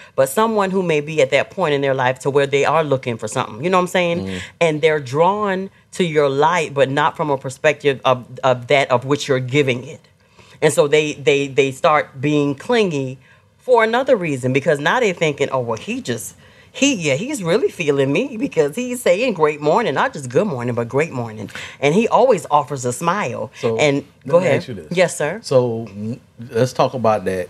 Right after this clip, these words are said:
Speaker 2: um,
Speaker 1: Okay.
Speaker 2: 'cause I, I need, I need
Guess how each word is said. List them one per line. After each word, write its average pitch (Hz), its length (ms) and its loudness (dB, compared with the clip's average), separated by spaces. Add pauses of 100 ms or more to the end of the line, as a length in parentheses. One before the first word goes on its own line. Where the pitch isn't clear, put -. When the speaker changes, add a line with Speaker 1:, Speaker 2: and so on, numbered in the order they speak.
Speaker 2:
um, 104 100 -2
Speaker 1:
Okay. 131 280 2
Speaker 2:
'cause 135 120 -4
I, 120 200 0
I 117 140 2
need, 127 560 -2 (720)
I 117 140 2
need 120 540 -4